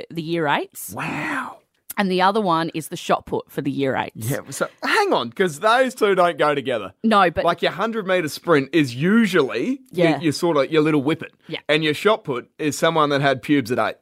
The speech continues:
Speaker 2: <laughs>
Speaker 1: Well, this is the thing. Matt was a grown man in year five.
Speaker 2: Oh, yeah,
Speaker 1: So
Speaker 2: right.
Speaker 1: he was one of those kids
Speaker 2: Big,
Speaker 1: that
Speaker 2: bad,
Speaker 1: just
Speaker 2: burly bastard.
Speaker 1: <laughs> He just,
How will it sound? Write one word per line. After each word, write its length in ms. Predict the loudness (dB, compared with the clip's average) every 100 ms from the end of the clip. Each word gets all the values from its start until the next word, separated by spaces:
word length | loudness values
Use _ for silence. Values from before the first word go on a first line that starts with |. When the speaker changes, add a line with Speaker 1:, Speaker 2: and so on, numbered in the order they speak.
| -10
Speaker 2:
<laughs> 100 | -10 -14 -4
Speaker 1:
Well, 100 | 0
this 220 | 0 0
is 80 | -4
the 100 | -6
thing. 240 | -6 -8 -10
Matt 400 | -6 -2 -2 -4 _ _
was 200 | -6 -4
a 40 |
grown 340 | -2 2 2 2
man 400 | 2 2 2 2
in 220 | 2 2
year 140 | 2
five. 480 | 0 -2 -2 -4 -8 -2
Speaker 2:
Oh, 260 | -2 -2 -6
yeah, 200 | -8 -6
Speaker 1:
So 220 | 0 0
Speaker 2:
right. 140 | 0
Speaker 1:
he 140 | -2 -2
was 160 | 0
one 160 | 0 2
of 60 |
those 200 | 2 0
kids 340 | -2 -6 -4 -2
Speaker 2:
Big, 100 | -2
Speaker 1:
that 20 |
Speaker 2:
bad, 180 | 0 0
Speaker 1:
just 180 | 0 -2
Speaker 2:
burly 300 | 0 0 -2
bastard. 460 | -4 -6 -8 -6 0
Speaker 1:
<laughs> 140 | 0 0 -18 -20 -20 -20 -4
He 120 | -4 -4
just, 240 | 0 0